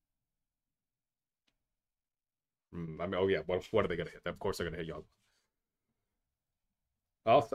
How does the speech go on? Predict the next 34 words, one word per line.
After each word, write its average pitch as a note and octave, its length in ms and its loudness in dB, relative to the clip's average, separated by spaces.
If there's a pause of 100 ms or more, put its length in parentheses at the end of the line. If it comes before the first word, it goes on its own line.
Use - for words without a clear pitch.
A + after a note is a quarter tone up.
I'll G#2 60 6
draw B2+ 140 6
a - 40 4
card. D#2+ 300 -2 (960)
Kinda B2+ 140 6
wanna B2+ 140 6
hit G#2+ 80 0
a F2+ 60 0
land E2 240 -4
here. G#2+ 180 -4
It's - 1300 -20
kinda C#3+ 140 0
like E2 140 -4
a D#2 40 -10
land. C#2 280 -14 (1200)
Um, C#3+ 580 4 (1500)
I G#2+ 40 0
can C#3 120 2
use E3 120 6
this D#3+ 140 2
to B2+ 80 2
get A2+ 200 4
a F#2 80 2
Haywire F#2 420 0
Mite G2 220 0
later. A2 380 -2 (580)
So - 160 -8
this - 160 0
is G#2+ 100 -4
fine, E2+ 240 -2
they F2 80 -2
can F2+ 160 -6
take D#2+ 220 -6
it. - 120 -8